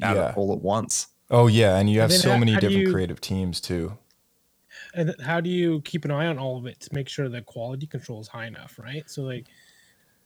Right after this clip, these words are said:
Speaker 2: Yeah.
Speaker 3: they did a really good job with the Marvel movies up to, like, Endgame. Um,
Speaker 2: Mm-hmm.
Speaker 3: and Star Wars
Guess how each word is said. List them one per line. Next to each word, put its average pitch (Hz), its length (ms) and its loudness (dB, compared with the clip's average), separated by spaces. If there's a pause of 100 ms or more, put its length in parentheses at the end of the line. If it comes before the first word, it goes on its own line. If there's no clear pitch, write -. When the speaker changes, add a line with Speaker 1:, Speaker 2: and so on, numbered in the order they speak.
(480)
Speaker 2:
Yeah. 104 180 4
Speaker 3:
they 190 60 4
did 190 80 4
a 165 80 2
really 160 140 2
good 151 120 0
job 143 340 -2
with 139 360 -4
the 143 120 -2
Marvel 135 460 -2
movies 135 800 -4 (100)
up 139 240 -10
to, 131 420 -6 (160)
like, 123 180 -12
Endgame. 156 600 -8 (340)
Um, 139 100 0
Speaker 2:
Mm-hmm. 104 280 0 (540)
Speaker 3:
and 147 160 -4 (420)
Star - 460 -4
Wars 190 360 0